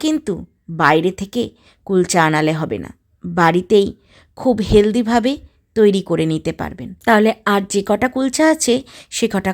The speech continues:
করে আমি একবারে আপনাদের সামনে নিয়ে আসছি। তাহলে বলুন আজকের এই রেসিপি আপনাদের কেমন লাগলো? নিশ্চয়ই ভালো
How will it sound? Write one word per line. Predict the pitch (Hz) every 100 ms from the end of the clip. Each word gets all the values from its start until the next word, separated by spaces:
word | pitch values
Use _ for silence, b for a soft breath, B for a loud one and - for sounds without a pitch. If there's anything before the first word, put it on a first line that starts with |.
| -
করে | 196 208 359 - b b 185
আমি | 185 185 175
একবারে | 165 208 277
আপনাদের | 240 175 170 175
সামনে | 185 165 165 165
নিয়ে | 165 160
আসছি। | 156 - - - _ b b -
তাহলে | 170 170 175
বলুন | 190 226 320 - b b b
আজকের | 180 165 - 220 240
এই | 247
রেসিপি | 247 - - 262 254 -
আপনাদের | 170 - 180 233 226
কেমন | 233 247 254 254
লাগলো? | 254 311 - _ b b b
নিশ্চয়ই | 196 196 - 277 254
ভালো | 262